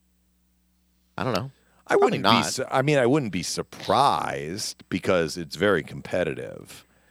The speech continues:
Speaker 2: I think if you were to ask me, like, in the Pacific, which teams do you think will finish one, two, and three at the start of the year? In no particular order, I would have said Edmonton, Calgary, and Vegas.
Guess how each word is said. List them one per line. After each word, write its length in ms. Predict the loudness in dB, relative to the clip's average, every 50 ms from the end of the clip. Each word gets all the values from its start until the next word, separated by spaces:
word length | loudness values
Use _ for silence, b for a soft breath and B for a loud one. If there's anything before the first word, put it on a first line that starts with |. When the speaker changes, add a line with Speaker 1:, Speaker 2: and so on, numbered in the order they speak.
| b b b b b _
Speaker 2:
I 100 | 0 2
think 180 | 2 2 0 0
if 120 | 0 2
you 100 | 2 2
were 60 | 2 2
to 100 | 2 0
ask 480 | 0 0 2 2 2 0 -2 -6 -8
me, 200 | -6 -4 -4 -2 -2
like, 400 | -2 -2 -2 -4 -4 -8 -14 -20 _ _ _ _ _ _ _ _ _ _ _ _ _ _ _ _ _ _ _ _ _ _ _ _ _ _ _ _ _ _ _ _ _ _
in 160 | 0 2 2
the 80 | 2 2
Pacific, 640 | 0 -2 -4 0 2 2 2 2 0 -4 -4 -2 0
which 240 | 0 0 0 -2 -6
teams 340 | -6 -6 -4 -4 -4 -4 -4
do 80 | -4
you 60 | -4
think 240 | -2 -2 -2 -2 -2
will 80 | -4 -6
finish 300 | -4 -4 -2 -2 -2 -4
one, 280 | -4 -2 -2 -2 -2 -2
two, 240 | -4 -4 -4 -4 -4
and 140 | -4 -6
three 500 | -10 -12 -10 -8 -6 -6 -6 -6 -8 -10 -14 _ _ _ _ _ _ _
at 140 | -10 -8 -8
the 60 | -6
start 340 | -8 -2 2 2 4 4 2
of 60 | 0
the 100 | -4 -8
year? 400 | -12 -14 -16 -16 -16 -18 -20 -20 _ _ _ _ _ _ _ _ _ _ _ _ _ _ _ _ _
In 140 | -2 0 2
no 100 | 2 2
particular 440 | 0 -2 -4 -4 -6 -6 -4 -2
order, 480 | 0 2 2 2 2 2 2 0 -2 -4
I 80 | -4 -4
would 140 | -4 -4 -4
have 100 | -6 -6
said 440 | -4 -2 0 0 0 -2 -4 -8 -14 _ _ _ _ _ _ _ _ _ _ _ _ _ _
Edmonton, 460 | 0 0 2 0 -2 -4 -4 -6 -6
Calgary, 460 | -2 -2 0 0 0 0 -2 -6 -6
and 100 | -8 -8
Vegas. 640 | -8 -10 -10 -10 -12 -14 -12 -12 -10 -10 -12 -14